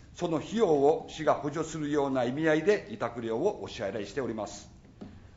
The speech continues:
また、管理委託の金額については、業者へ外注するより安価でありますが、その差額分を他の公園建設費用に充てることで、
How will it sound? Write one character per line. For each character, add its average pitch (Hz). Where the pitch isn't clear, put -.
ま 151
た、 175
管 190
理 190
委 165
託 175
の 147
金 180
額 165
に 156
つ 160
い 185
て 135
は、 107
業 175
者 127
へ 113
外 151
注 156
す 165
る 160
よ 180
り 139
安 147
価 127
で 107
あ 123
り 156
ま 165
す 151
が、 113
そ 160
の 160
差 135
額 160
分 160
を 165
他 135
の 170
公 156
園 156
建 156
設 147
費 160
用 170
に 127
充 98
て 160
る 165
こ 156
と 202
で、 -